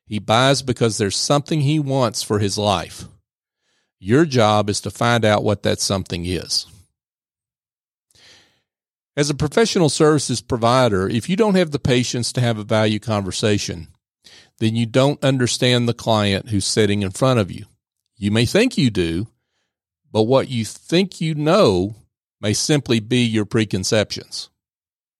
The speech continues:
And if you don't understand the motivations driving that client,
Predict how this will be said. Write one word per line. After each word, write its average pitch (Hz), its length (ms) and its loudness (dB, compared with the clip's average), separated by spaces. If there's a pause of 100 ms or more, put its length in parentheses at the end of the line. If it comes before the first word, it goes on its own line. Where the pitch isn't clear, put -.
(420)
And 113 140 0
if 98 80 -6
you 110 100 0
don't 147 300 4
understand 151 520 2
the 143 60 2
motivations 127 800 2
driving 113 420 2
that 123 180 -2
client, 98 440 0